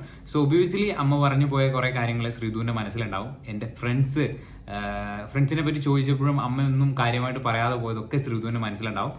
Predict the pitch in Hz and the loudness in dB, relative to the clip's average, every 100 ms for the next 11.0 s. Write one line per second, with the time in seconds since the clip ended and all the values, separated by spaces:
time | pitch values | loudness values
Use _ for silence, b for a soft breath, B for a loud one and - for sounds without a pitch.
0 | B B - 233 170 - 139 131 151 156 | B B 0 2 2 0 0 2 2 2
1 | 156 143 143 147 139 131 135 139 135 131 | 2 4 4 2 0 0 2 2 2 0
2 | 131 131 123 135 135 127 120 131 123 120 | 0 0 0 -2 -2 -2 0 0 0 2
3 | 135 156 139 117 123 120 107 110 135 139 | 2 2 0 -2 -2 0 -2 0 2 2
4 | 135 120 113 98 95 104 98 98 98 B | 2 2 0 -4 -6 -6 -6 -6 -8 B
5 | B B 104 107 110 113 117 107 117 120 | B B -2 0 2 0 -2 -2 0 0
6 | 120 113 123 113 120 110 113 104 101 107 | 0 0 0 0 0 2 0 0 0 -2
7 | 107 101 98 95 95 B B - 98 95 | -4 -4 -4 -4 -8 B B -8 -4 -2
8 | 95 98 104 123 117 107 117 113 - 113 | -2 -4 0 0 0 0 0 -2 -4 -6
9 | 98 113 110 101 101 95 101 101 107 113 | -4 -2 0 0 -2 -6 -6 -6 -4 -2
10 | 110 131 127 117 117 123 113 110 127 | -2 -2 -2 -2 -2 -2 0 0 0